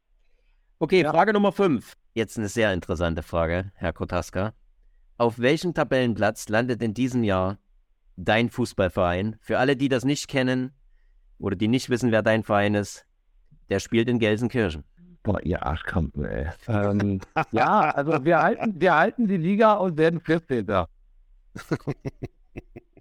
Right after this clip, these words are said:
Speaker 3: Ja, und nächste Saison spielen wir dann wieder gegeneinander.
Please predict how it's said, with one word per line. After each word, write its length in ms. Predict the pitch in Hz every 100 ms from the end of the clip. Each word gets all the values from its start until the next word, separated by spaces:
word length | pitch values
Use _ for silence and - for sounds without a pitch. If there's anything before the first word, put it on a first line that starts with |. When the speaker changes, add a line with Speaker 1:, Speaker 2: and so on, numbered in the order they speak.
| _ _ _ 156 - - - -
Speaker 3:
Ja, 140 | 123 113
und 160 | 120
nächste 280 | 139 175 160
Saison 360 | 151 156 156 135
spielen 320 | - 151 156
wir 120 | 151
dann 320 | 139 139 127 127
wieder 220 | 127 123
gegeneinander. 680 | 117 117 101 87 82 85